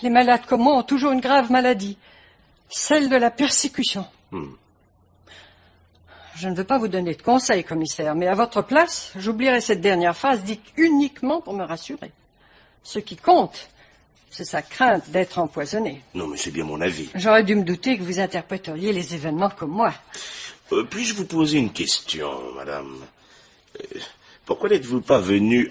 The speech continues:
Speaker 2: avant l'enterrement de madame Notreau ?
Speaker 1: C'était la question à me poser. Vous connaissez vraiment bien votre métier.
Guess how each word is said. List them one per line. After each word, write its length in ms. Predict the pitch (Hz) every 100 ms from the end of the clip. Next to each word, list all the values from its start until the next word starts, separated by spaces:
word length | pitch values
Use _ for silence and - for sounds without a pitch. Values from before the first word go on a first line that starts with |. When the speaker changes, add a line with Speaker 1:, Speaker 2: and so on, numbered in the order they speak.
| -
Speaker 2:
avant 500 | 113 101 82 90 87
l'enterrement 640 | 87 85 98 87 85 85 78
de 80 |
madame 240 | 78 80 80
Notreau ? 480 | 78 - 80 80 82 - - _ - - _ _ _
Speaker 1:
C'était 380 | - 294 339 294
la 140 | 262
question 420 | - 247 - 294
à 80 | 220
me 140 | 185
poser. 440 | - 254 285 151 139 - _ _ _ _ - _ -
Vous 80 | 208
connaissez 460 | 220 208 208 208
vraiment 420 | 156 175 262 226
bien 220 | 202 202 220
votre 320 | 196 - 196
métier. 460 | 185 170 - -